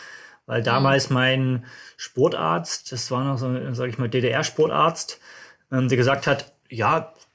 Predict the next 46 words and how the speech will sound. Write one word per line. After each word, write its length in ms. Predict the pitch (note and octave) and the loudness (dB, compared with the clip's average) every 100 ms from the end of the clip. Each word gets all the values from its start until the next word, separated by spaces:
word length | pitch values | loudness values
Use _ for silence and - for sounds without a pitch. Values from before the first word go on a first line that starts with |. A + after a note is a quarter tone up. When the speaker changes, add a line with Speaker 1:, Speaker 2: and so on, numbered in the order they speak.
| _ | _
Speaker 1:
du 120 | C3 | -8
kannst 360 | A2+ B2+ A#2 - | -4 -2 -2 0
darauf 340 | C#3 B2+ B2+ | 2 2 0
trainieren, 400 | - B2+ C#3 G#3 | 0 0 2 4
das 180 | C#3 - | 2 0
geht 260 | - B2+ - | 0 -2 0
weg. 200 | F3 - | -2 0
Es 160 | A#2+ | -4
macht 240 | B2+ B2 D3 | -2 -2 0
halt 160 | C3+ | -2
nur 160 | C3+ C#3 | 0 -2
in 40 | |
der 140 | C3+ C3 | 0 -2
Zeit 240 | - C3+ | -2 -2
Schmerzen, 340 | - E3 - B2+ | -2 -2 0 0
aber 200 | A2+ A#2 | 2 2
nach 160 | A#2+ | 0
ein, 200 | G#2 A#2+ | -2 -4
zwei 220 | C3 B2+ | -2 0
Jahren 240 | A2+ A#2 D3+ | 0 0 -2
ist 120 | C#3+ | -4
das 180 | C#3 - | -6 -4
dann 160 | C3+ | 0
weg." 240 | C3 C#3+ - - - | 0 -2 -8 -18 -4
Also 200 | A#2 A2+ | 2 4
heutzutage, 600 | C3+ D#3+ D3+ D#3 D#3 C3 | 4 2 0 0 0 -2
ich 180 | - - | -4 -2
arbeite 240 | C3 C3+ | 0 2
ja 80 | B2 | 2
selbst 240 | A2+ B2+ D#3+ | 2 0 2
als 120 | - | 0
Sportarzt, 680 | - E3 D#3 D#3+ - - - - - - | 0 0 0 -2 -2 -10 -14 -16 -16 -6
da 100 | A#2 | -2
nehmen 240 | A#2+ C#3 | 0 2
wir 80 | C#3+ | 4
solch-, 280 | B2+ C#3 - | 4 2 0
Speaker 2:
Ja. 40 | |
Speaker 1:
solche, 540 | - B2 C#3+ D#3 C#3 | -2 2 2 2 0
äh, 260 | - G#2+ A#2+ | 0 -4 -4
Sportler, 640 | - C#3 E3+ E3+ E3+ E3 | -2 0 2 2 0 0
vornehmlich 480 | - C#3 C#3+ C#3+ C#3 | -2 -2 -2 -4 -6
ist 160 | C#3+ C3 | -8 -10
das 80 | |
im 80 | B2 | -10
Fußball 400 | A2 E3 - E3+ | -6 -6 -2 0
sonst, 340 | D#3 E3 E3+ | 2 0 -2